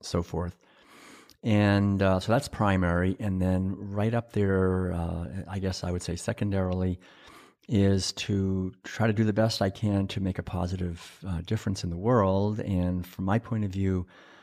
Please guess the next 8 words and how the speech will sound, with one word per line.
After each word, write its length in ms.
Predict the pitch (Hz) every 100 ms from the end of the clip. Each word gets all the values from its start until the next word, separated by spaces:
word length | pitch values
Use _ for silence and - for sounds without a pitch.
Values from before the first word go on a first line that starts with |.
| - - _ -
uh, 140 | 92
questioning 760 | - - - - 117 113 107 104
the 80 | 95
cultural 560 | - 110 - - 92
food 340 | - - 143 127
program 960 | 113 101 104 98 92 92 92 90 90 -
is, 600 | 98 87 87 87 87 -
uh, 480 | 85 80 80 98